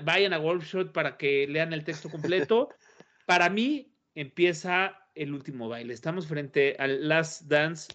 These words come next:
Speaker 1: de Tiger Woods. Eh,
Speaker 2: Porque,
Speaker 1: lo
Speaker 2: porque
Speaker 1: dijiste
Speaker 2: este
Speaker 1: tú en otras
Speaker 2: torneo es
Speaker 1: palabras,
Speaker 2: como,
Speaker 1: prendan las,
Speaker 2: es-, este
Speaker 1: prendan las
Speaker 2: torneo,
Speaker 1: bolas.
Speaker 2: ¿estás de acuerdo que es como, como, digamos, la posada de,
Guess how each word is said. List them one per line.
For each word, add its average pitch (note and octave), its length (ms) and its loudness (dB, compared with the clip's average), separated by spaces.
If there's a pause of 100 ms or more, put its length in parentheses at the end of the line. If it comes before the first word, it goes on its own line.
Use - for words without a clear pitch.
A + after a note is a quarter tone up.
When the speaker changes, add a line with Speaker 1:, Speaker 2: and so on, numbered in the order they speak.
Speaker 1:
de C3+ 500 2
Tiger D3+ 280 2
Woods. A#3 400 2 (580)
Eh, B2 960 0 (320)
Speaker 2:
Porque, F#3+ 300 4
Speaker 1:
lo D#3+ 140 8
Speaker 2:
porque G3 160 0
Speaker 1:
dijiste G#3+ 80 4
Speaker 2:
este E3 80 4
Speaker 1:
tú F#3+ 80 8
en F3+ 80 6
otras F#3+ 140 6
Speaker 2:
torneo F#3 200 4
es A3 40 4
Speaker 1:
palabras, G3+ 280 4
Speaker 2:
como, E3 320 -2
Speaker 1:
prendan E3+ 360 -4
las, C#3+ 120 -2
Speaker 2:
es-, C#3 80 -14
este G#3 60 -4
Speaker 1:
prendan E3 260 -2
las F3 80 0
Speaker 2:
torneo, E3+ 160 -4
Speaker 1:
bolas. G#3 120 -6
Speaker 2:
¿estás G3 200 -6
de G3 60 -2
acuerdo F#3+ 380 -8
que F3+ 100 -10
es F3 100 -10
como, E3 440 -10
como, A#2 420 -6
digamos, C3 300 -2
la B2+ 120 0
posada B2+ 800 2
de, G2 180 -12